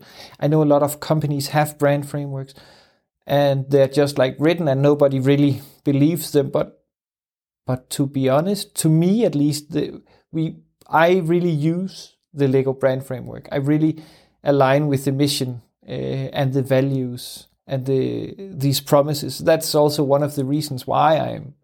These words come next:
I'm still employed there after almost six years, um,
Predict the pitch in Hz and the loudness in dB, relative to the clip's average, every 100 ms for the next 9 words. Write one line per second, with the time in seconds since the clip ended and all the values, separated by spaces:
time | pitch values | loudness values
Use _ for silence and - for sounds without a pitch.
0 | _ 127 131 - - 151 160 131 131 127 | _ -8 -6 -4 2 2 2 -2 -2 -2
1 | 131 127 120 131 - 127 127 127 123 - | 0 0 0 -2 -2 -2 -2 -4 -8 -6
2 | 143 139 - 127 131 135 - _ _ - | -6 -6 -6 -2 -2 -4 -12 _ _ -20
3 | - - - _ _ - 117 123 | -20 -20 -20 _ _ -14 -12 -14